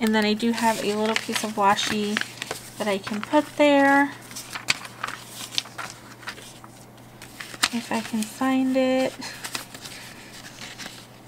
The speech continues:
You'd think this kit had, like, fifty pages, the way that,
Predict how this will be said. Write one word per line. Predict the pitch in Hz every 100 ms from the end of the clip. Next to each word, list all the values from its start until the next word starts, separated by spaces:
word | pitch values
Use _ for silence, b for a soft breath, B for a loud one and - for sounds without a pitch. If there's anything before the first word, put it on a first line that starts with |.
| - - - - - - -
You'd | 262
think | 254 254 254
this | 302
kit | - 226 220
had, | 226 220
like, | 196 190
fifty | - - 208 208 208
pages, | - 185 175 156 170
the | -
way | 175 175
that, | 180 135